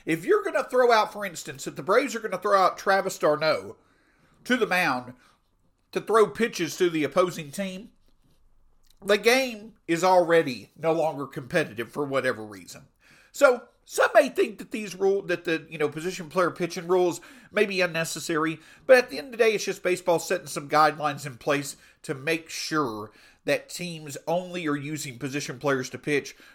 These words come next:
when the game is out of hand. So, you know, to each their own. No, no, no big deal when it comes to, you know, the new stipulations, but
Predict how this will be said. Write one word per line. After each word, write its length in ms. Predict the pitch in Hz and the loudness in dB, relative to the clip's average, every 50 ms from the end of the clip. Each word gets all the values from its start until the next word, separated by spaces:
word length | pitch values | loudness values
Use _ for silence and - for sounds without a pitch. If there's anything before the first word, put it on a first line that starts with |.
| _ | _
when 360 | - 131 139 156 180 185 170 156 | -16 -10 -4 -4 -4 -4 -2 -4
the 80 | 151 | -4
game 580 | 131 - 131 156 151 143 131 127 123 117 117 110 - | -4 -2 -2 -2 0 -2 -2 -6 -8 -12 -16 -18 -10
is 340 | - 139 131 120 113 - - _ - | -6 -6 -6 -6 -6 -10 -16 _ -6
out 160 | 120 113 120 | -6 -4 -4
of 100 | - - | -6 -8
hand. 360 | - - 92 - - - - _ _ - - _ | -10 -14 -14 -16 -18 -20 -20 _ _ -20 -20 _
So, 280 | - - - - - - _ _ _ _ _ | -8 -6 -6 -6 -6 -8 _ _ _ _ _
you 80 | 440 480 | -10 -10
know, 140 | - - - - - - | -10 -10 -12 -16 -12 -10
to 100 | - 247 | -10 -8
each 280 | 240 254 233 - - | -8 -8 -8 -8 -6
their 200 | - 165 139 110 | -4 -4 -4 -6
own. 220 | 104 104 104 - - - | -8 -12 -14 -16 -10 -6
No, 200 | 190 220 220 220 - | -4 -4 -4 -4 -6
no, 120 | - - - - - - 339 - _ - - - | -8 -8 -8 -12 -16 -20 -20 -20 _ -20 -20 -4
no 200 | 240 254 247 240 | 4 6 6 6
big 280 | 214 185 233 202 165 139 | 6 4 0 -2 -2 -4
deal 220 | 160 170 160 139 | -2 0 0 0
when 200 | 135 135 143 135 | 0 -2 -4 -6
it 100 | 135 - | -8 -8
comes 360 | - - 160 151 139 127 - - | -6 -6 -6 -6 -6 -10 -6 -2
to, 280 | - 151 143 135 127 - - - _ - | 0 0 2 0 -2 -6 -12 -20 _ -8
you 80 | 147 | 0
know, 100 | 147 151 | 2 2
the 140 | 147 135 131 | 2 2 -2
new 340 | 127 135 147 143 139 135 131 | -4 -2 0 0 0 -2 -6
stipulations, 920 | 123 - - 156 135 123 131 135 147 156 160 143 - - 131 120 131 143 147 | -10 -8 -6 -6 -6 -4 -4 -2 0 -2 -2 -4 -8 -10 -12 -12 -14 -16 -16
but 640 | 131 151 131 190 233 254 185 139 - - - - | -16 -2 4 6 6 6 4 2 -4 -10 -20 -20